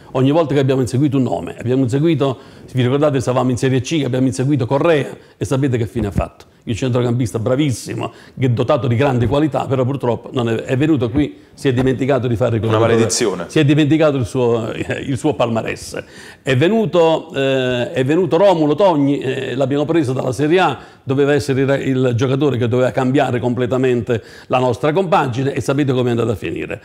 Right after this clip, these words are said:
Speaker 1: Prendemmo, eh, il, l'attaccante, quello, quello pelato, adesso non mi ricordo il nome, eh, qualche anno fa che segnava sempre, Soncin, è venuto da Avellino, ha fatto un gol o due gol, si è dimenticato di segnare.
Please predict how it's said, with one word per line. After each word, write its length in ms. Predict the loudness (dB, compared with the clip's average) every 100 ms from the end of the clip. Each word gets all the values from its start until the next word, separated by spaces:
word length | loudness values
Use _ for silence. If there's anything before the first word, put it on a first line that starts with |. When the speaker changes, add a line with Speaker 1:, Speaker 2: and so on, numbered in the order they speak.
| -18 -6
Speaker 1:
Prendemmo, 760 | 0 2 4 4 4 2 2
eh, 500 | 2 2 2 0 0
il, 560 | -2 0 0 0 -2 -2
l'attaccante, 720 | -2 -2 -2 -2 0 2 0
quello, 420 | 0 0 0 -2 -6 -6
quello 200 | -2 0
pelato, 380 | 2 2 0 0
adesso 180 | -2 -2
non 80 |
mi 80 | -2
ricordo 300 | 0 0 0
il 60 | 0
nome, 420 | 2 2 0 -4 -10 -20 -20 -6
eh, 100 | -4
qualche 260 | -2 0 0
anno 180 | 0 0
fa 220 | 0 0
che 100 | -2
segnava 360 | 0 2 2
sempre, 360 | 2 0 0 -2
Soncin, 580 | 0 0 0 2 2 0 -4 -6
è 80 | 0
venuto 240 | 2 4
da 80 | 2
Avellino, 440 | 2 2 2 2
ha 100 | 0
fatto 200 | 0 0
un 80 | 2
gol 220 | 2 2
o 100 | 0
due 180 | 0 0
gol, 340 | 0 -2 -4 -6
si 100 | -4
è 60 | -2
dimenticato 460 | -2 -2 -2 -4
di 60 | -6
segnare. 360 | -6 -6 -8